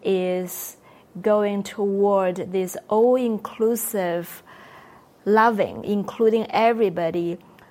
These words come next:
to go toward the thought of happiness or not. It is actually, there is no mystery in that. And somehow, that in that moment I saw the previous,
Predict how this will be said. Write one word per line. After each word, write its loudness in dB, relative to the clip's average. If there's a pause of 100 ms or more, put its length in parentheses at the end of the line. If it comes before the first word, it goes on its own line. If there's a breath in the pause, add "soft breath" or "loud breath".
(200 loud breath)
to -2
go 2
toward 0 (1120)
the 0
thought 2
of -2
happiness -6 (680 loud breath)
or 6
not. -2
It 8
is 0
actually, 0
there 6
is 0
no -2
mystery -4
in -8
that. -6 (420 loud breath)
And -2
somehow, 0 (840 loud breath)
that 4
in -2
that 2
moment 0
I -4
saw 0 (240)
the -8
previous, -2